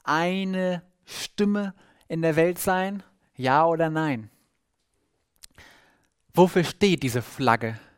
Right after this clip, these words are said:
für die Europäische Union, E U? Wie viele Sterne sind auf dieser Flagge?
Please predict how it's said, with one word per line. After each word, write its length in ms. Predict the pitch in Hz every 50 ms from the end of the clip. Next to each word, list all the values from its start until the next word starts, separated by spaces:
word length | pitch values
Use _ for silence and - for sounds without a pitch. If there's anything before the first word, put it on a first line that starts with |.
| _ _
für 220 | _ - - 156 147
die 100 | 143 143
Europäische 640 | 139 135 127 131 123 - - 165 160 147 - -
Union, 500 | 160 147 139 139 139 143 143 127 117 113 113 -
E 220 | - 151 143 151 -
U? 220 | 170 165 147 117 - - - - - - -
Wie 120 | - 185
viele 240 | - - 208 185 160
Sterne 340 | - - 196 196 196 185 147
sind 120 | 151 175
auf 120 | 170 147
dieser 220 | - 180 165 170 165
Flagge? 400 | - - 180 175 175 190 202